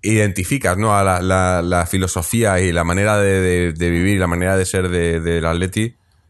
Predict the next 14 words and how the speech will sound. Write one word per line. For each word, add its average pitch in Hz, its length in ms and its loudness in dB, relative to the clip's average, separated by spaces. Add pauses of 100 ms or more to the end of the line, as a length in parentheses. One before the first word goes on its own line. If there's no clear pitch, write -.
(120)
con 73 180 -2
Luis, 92 280 -2
¿no? 82 200 -4
Es, 73 240 -8
eh, 73 380 -4 (300)
son 90 180 -6
cosas 90 260 -4
que - 80 -4
van, 90 220 -2
que 85 80 -4
van 85 160 -2
juntas, 87 340 -6
¿no? 80 160 -4
Es, - 240 -10